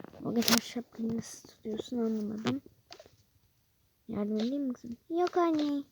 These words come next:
Yardım etmene gerek yok. Ben yapayım, halledebiliyorum. Tamam kızım. Ee,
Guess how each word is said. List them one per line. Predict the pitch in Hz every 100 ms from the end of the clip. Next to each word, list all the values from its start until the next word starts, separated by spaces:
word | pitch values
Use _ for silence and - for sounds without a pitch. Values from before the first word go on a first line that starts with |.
| _ _ 285
Yardım | 269 285 294 302
etmene | 294 - 294 294 285
gerek | 277 269 277 -
yok. | 269 -
Ben | 254 240
yapayım, | 247 254 269 254
halledebiliyorum. | 233 240 233 233 247 240 254 262 254 220 214 220 - _ _ - - _ _ _ _ - - - -
Tamam | 202 190
kızım. | 196 - 214 214 - - - - - - - - - 285 - -
Ee, | 240 226 226 220 220